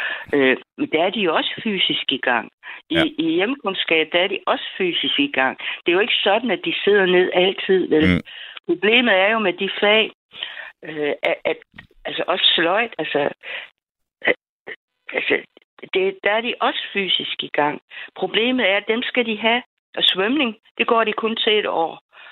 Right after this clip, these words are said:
Speaker 1: Og, og, og sløjt, det har de kun i to år. Hjemkundskab har de kun i to år. Jamen altså, man tager jo de sjove fra, fag fra dem.
Speaker 2: Ja.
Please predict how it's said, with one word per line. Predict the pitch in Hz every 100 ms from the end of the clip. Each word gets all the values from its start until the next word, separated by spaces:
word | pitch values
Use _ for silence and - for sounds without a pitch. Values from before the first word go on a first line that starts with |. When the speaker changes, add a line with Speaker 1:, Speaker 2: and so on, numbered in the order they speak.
| -
Speaker 1:
Og, | - 170 -
og, | 170 - -
og | 165 160
sløjt, | 170 185 226 247
det | 240
har | 240 226
de | 208
kun | 202 208 208
i | 208
to | - 190 180
år. | 143 139 - - - - -
Hjemkundskab | 190 254 240 196 - 185 185
har | 185 190
de | 185
kun | - 202
i | 208
to | - 170 156
år. | 135 131 - - - - -
Jamen | - 175
altså, | 170 165
man | 180 175
tager | - 208 226
jo | 233
de | 190
sjove | 185 190 196 247 -
fra, | 196 175 175 - - - -
fag | 208 185 -
fra | 196 240
dem. | 123 - _ _
Speaker 2:
Ja. | 82 90